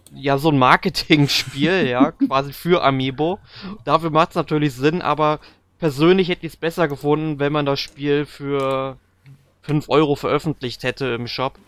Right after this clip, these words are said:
Speaker 1: Hätt-, oder zehn Euro meinetwegen noch, da hätte ich, glaub ich, mehr von gehabt.
Speaker 2: Das wär so ein Free-to-Play In-App-Purchase-Titel, dass du gewisse Levelabschnitte dann für ein Euro, zwei Euro,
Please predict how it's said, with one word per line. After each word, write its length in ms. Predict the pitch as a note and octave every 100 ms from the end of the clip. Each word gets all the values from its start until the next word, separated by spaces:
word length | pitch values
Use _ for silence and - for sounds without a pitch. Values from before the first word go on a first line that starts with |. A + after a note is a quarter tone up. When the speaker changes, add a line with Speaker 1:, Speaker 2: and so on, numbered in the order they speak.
| _ - - -
Speaker 1:
Hätt-, 260 | B2 - -
oder 280 | B2+ B2+ - -
zehn 280 | - C#3+ C#3+
Euro 320 | B2 B2+ B2
meinetwegen 580 | B2 A#2+ A#2+ A#2 A#2+ A#2+
noch, 260 | A2+ B2+ -
da 100 | A#2+
hätte 160 | B2+
ich, 80 | -
glaub 160 | C3 B2
ich, 80 | B2+
mehr 240 | A#2 B2+
von 240 | - A#2
gehabt. 300 | A2+ A2 A2+ _ _ - - -
Speaker 2:
Das 180 | D#3+
wär 160 | E3 F#3+
so 120 | A3+
ein 100 | G#3+
Free-to-Play 1000 | - G3+ A#3+ A#3 A3+ - E3+ F#3 A3 F3 - - - - - -
In-App-Purchase-Titel, 2000 | G3+ A3 - F#3 F3+ - - E3+ - E3 C3 - - - _ - D#3+ C#3+ C3 A#2 _ _ _ _ - -
dass 200 | D3+ D3+ -
du 360 | E3 E3 D3+ - - -
gewisse 420 | D3+ D#3 A3 -
Levelabschnitte 1040 | F#3+ E3+ F#3 G#3+ F3+ F3 - F3+ F3 F3 D3+
dann 240 | D3 D3
für 420 | C#3+ D#3 C#3+ -
ein 300 | C3 D3 D#3 -
Euro, 420 | C#3+ C#3+ C#3 C#3+
zwei 340 | C3+ - B2 B2
Euro, 440 | C3+ C3 B2+ B2+